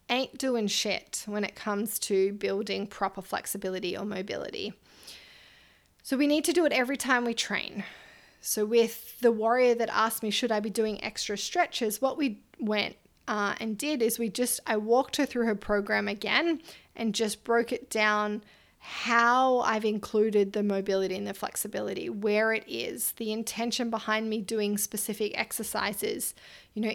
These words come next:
in her lower body days. And then in an upper body day, we do the same thing. So in an upper body focus day, a lot of my prep work is hanging,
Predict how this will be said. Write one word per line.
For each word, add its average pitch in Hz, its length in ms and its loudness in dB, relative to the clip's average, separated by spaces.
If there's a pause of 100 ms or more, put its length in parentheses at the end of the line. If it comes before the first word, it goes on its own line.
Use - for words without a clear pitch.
in 285 160 -2
her 240 160 0
lower 196 320 0
body 196 300 0
days. - 600 -6 (220)
And 226 420 -6
then 202 380 -2 (380)
in 220 120 -2
an 220 160 -4
upper 302 240 6
body 233 280 4
day, 202 340 2
we 226 160 -2
do 240 160 -2
the 240 100 2
same 240 400 -2
thing. 208 480 -6
So 214 320 -4 (400)
in 240 160 0
an 226 160 0
upper 240 220 2
body 220 460 2 (800)
focus 220 460 2
day, 214 340 0
a 220 60 -2
lot 233 180 4
of 233 100 -4
my 208 140 -2
prep - 380 2
work 220 260 2 (100)
is 226 460 -2 (300)
hanging, 226 760 -2